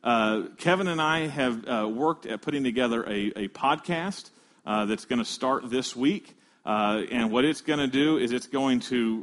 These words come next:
re-air sermons from the past. And, uh, we're gonna start with, uh, ten sermons to hear again. And as I have listened to them, I can say this much. Whether, whatever, whatever you think of me right now, I have gotten a little bit better.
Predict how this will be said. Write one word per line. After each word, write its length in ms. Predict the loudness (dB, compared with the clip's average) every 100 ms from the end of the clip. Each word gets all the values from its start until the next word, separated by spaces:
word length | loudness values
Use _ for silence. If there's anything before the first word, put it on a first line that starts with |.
| -4
re-air 400 | 2 4 4 0
sermons 520 | -2 -4 -4 -4 -6 -8 -8
from 280 | -2 -2
the 60 | -2
past. 540 | -2 -4 -4 -6 -10 -20 _ _ -6
And, 420 | 0 2 2 2
uh, 80 | 0
we're 140 | 0
gonna 160 | 0 -2
start 360 | 0 2 2 2
with, 320 | 0 0 -2
uh, 100 | -6 -6
ten 460 | -4 -2 -2 -4
sermons 420 | -6 -4 -4 -4 -4
to 100 | -4
hear 240 | 0 0
again. 520 | 0 -2 -2 -2 -4 -6 -16 -6
And 160 | -2 0
as 80 |
I 180 | 2 2
have 120 | 2
listened 380 | 0 -2 -4 -4
to 160 | 0 0
them, 240 | 0 -2
I 120 | -2
can 180 | -2 -4
say 300 | -6 -2 0
this 340 | 0 -2 -4 -4
much. 520 | -2 -2 -4 -12 -16 _ _ -2
Whether, 220 | 0 0
whatever, 320 | 0 2 2 4
whatever 260 | 4 4
you 100 | 2
think 220 | 2 0
of 80 | 0
me 120 | 0
right 240 | 0 0 0
now, 420 | -2 -2 -2 -6 _ _ _ _ -6
I 120 | -2
have 120 | 0
gotten 240 | 0 0 0
a 60 |
little 220 | -2 -2 -2
bit 200 | -6 -6
better. 280 | -8 -10